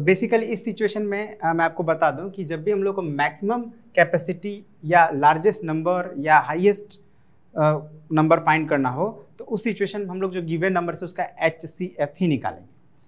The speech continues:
ठीक है ना। देखिए, समझना है कि समझिए इस बात को,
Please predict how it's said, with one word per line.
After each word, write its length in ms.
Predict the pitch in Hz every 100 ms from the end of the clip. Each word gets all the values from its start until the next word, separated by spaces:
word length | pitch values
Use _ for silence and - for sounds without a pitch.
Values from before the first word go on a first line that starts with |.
| _
ठीक 120 | 233
है 60 | 202
ना। 220 | 117 104 - _
देखिए, 180 | 180 220
समझना 360 | 214 208 196 226
है 60 |
कि 120 | -
समझिए 300 | - 196 202
इस 60 | 180
बात 220 | 135 110 -
को, 140 | 90